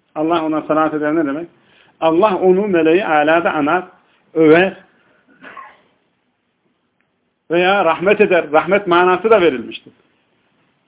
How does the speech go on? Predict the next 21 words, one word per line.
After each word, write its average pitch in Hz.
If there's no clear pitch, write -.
Evet. 131
Sonra 226
hadisin 220
devamında, 214
sonra 220
diyor, 185
e, 165
yani 160
salat 170
eder, 170
kim 170
bana 156
salat 156
ederse 147
Allah 147
ona 147
on 151
defa 143
salat 156
eder 208
ve, 214